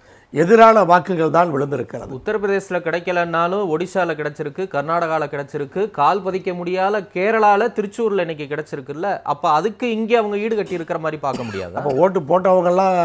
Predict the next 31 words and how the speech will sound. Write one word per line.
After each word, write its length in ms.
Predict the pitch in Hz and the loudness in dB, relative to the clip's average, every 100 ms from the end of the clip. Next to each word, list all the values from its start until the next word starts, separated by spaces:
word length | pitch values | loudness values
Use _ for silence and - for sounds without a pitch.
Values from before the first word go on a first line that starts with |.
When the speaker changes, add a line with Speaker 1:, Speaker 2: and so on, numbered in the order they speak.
| 160 147 143 143 | 0 0 0 -2
Speaker 1:
விழிச்சுக்கிட்டாங்க, 720 | 143 165 165 143 127 107 117 - _ _ _ _ _ _ _ | -4 -6 -6 -6 -6 -6 -8 -12 _ _ _ _ _ _ _
புதுசா 280 | 185 202 262 | -4 2 6
ஓட்டு 300 | 220 196 190 | 6 4 2
போடுறவங்க 420 | 175 175 160 165 | 2 2 2 2
ஏமாந்துருக்காங்க. 840 | 185 156 170 151 127 104 98 - - _ | 4 2 2 0 -4 -8 -12 -14 -20 _
அப்படி 160 | 156 156 | -10 0
தானே 180 | 196 | 2
பார்க்கணும் 340 | 165 151 135 113 | 2 0 0 -6
அதை? 140 | 147 - _ _ _ _ - _ _ 98 | -6 -10 _ _ _ _ -20 _ _ -10
ஓட்டு 340 | 123 202 185 175 | 0 0 0 -4
போட்டு 380 | 202 185 254 | -2 -2 -4
பத்து 340 | 190 170 190 180 | -4 -4 0 -2
வருஷமா 220 | - 214 | 0 2
ஆட்சியில் 480 | 202 175 - 185 170 | 4 4 0 -2 -4
வச்சிருந்தவங்க, 520 | - 165 156 151 208 | -4 -6 -4 -2 0
"வாரணாசியில 800 | 156 175 190 175 - 156 175 202 - - - | 4 4 4 2 0 -2 0 0 -2 -16 -12
நாங்க 200 | - 160 | 0 4
ஆறு 260 | 131 147 202 | 6 8 8
லட்சம் 280 | 202 147 180 | 4 2 2
ஓட்டு 240 | 208 196 | 2 0
வித்தியாசம் 400 | 175 170 190 160 | -2 2 2 2
தான் 200 | 180 175 | 0 0
எங்க 80 | 160 | 0
டார்கெட்டு, 640 | 135 151 170 156 156 165 160 - _ _ _ | 2 2 2 -2 0 -2 -4 -14 _ _ _
நாங்க 260 | - 135 156 | -2 0 2
வந்து 480 | 151 175 175 156 135 | 0 0 0 0 0
ஜெயிக்கிற, 360 | 147 180 170 147 | 0 0 0 -2
வெற்றி 260 | 147 147 | -4 -4
பெறதெல்லாம் 480 | 208 185 160 165 135 | -2 0 0 0 0
பண்ணிட்டோம் 340 | 147 165 147 143 | -2 -4 -6 -4
நாங்க." 460 | 127 120 127 143 | -4 -4 -6 -6